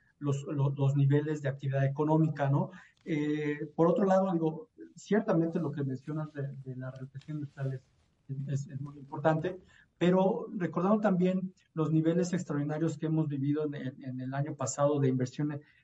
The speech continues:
eh, extranjera directa, también ha sido uno de los elementos que han aprovechado estos estados. De hecho, de acuerdo con la Secretaría de Economía,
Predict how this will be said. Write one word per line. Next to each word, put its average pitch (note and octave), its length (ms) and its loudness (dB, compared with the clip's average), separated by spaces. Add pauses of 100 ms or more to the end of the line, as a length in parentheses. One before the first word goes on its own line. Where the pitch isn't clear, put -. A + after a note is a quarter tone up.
(160)
eh, B2+ 360 2 (160)
extranjera C#3 460 2
directa, C#3 400 4 (340)
también F#3 600 4 (300)
ha E3 100 2
sido E3+ 640 4 (120)
uno E3+ 220 4
de E3 60 4
los - 100 -4
elementos C#3+ 540 2
que D#3 140 -6
han D#3 140 -2
aprovechado D3 720 -2
estos D3 300 -6
estados. C#3 340 4
De D3+ 100 4
hecho, E3+ 320 0 (300)
de C#3+ 100 2
acuerdo D#3+ 460 2
con D3 140 -6
la C3+ 40 2
Secretaría C#3+ 580 0
de D3+ 100 -4
Economía, C#3+ 560 4